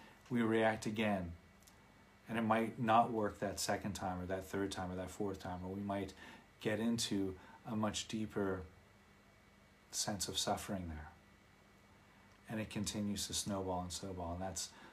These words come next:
how we get into these habitual patterns that continue to bring our suffering. It's the same thing in our culture and society. You know, there may have been a movement that was really fueled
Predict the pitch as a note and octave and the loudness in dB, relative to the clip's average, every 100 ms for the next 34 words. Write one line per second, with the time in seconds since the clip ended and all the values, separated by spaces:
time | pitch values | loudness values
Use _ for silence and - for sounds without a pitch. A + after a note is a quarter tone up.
0 | - - G#2 G2 G2+ G#2 G2 F2+ G#2 F#2+ | -14 0 2 2 0 -2 -4 -4 -6 -4
1 | F2+ - G#2 A2 G#2 A2 F#2+ - G#2 G#2 | -4 -4 -2 -2 -2 -2 -2 0 2 2
2 | F#2+ F2+ E2 - F#2 - - - - G#2+ | 0 -6 -8 -10 -12 -14 -20 -20 -10 -6
3 | G2 A#2 A2 G#2+ - G2 G2+ F#2+ F2+ E2+ | -4 -4 -4 -6 -8 -8 -8 -6 -4 -2
4 | - F#2 - F2 E2 - - - - - | -2 -4 -6 -10 -10 -14 -20 -20 -20 -20
5 | - - B2+ - C#3 - G3+ F3+ F3 - | -20 -8 -2 2 4 6 8 6 4 -2
6 | - D#3+ C#3 C#3+ C#3 B2 B2 A#2+ B2+ D3 | -2 0 2 0 2 6 6 4 2 2
7 | - G2 F#2 G#2+ - G#2+ G#2+ F#2 E2 - | 2 -2 -2 0 2 2 2 -4 -12 -16
8 | - - - - - - - - - - | -20 -20 -20 -20 -20 -20 -20 -20 -14 -2
9 | A#2+ A#2+ C3 B2+ C3+ D#3 C#3 C#3+ C3 B2 | 2 6 8 8 8 6 4 4 4 4
10 | B2+ D3 C3 A2+ G2 - - - - - | 6 6 6 2 0 -6 -14 -20 -20 -16
11 | - A2 A#2+ B2+ A#2 A#2 C#3+ C3 C3 B2 | 0 2 4 2 0 -2 0 6 8 6
12 | - - C#3 C3+ B2+ A2+ | 4 2 6 8 8 4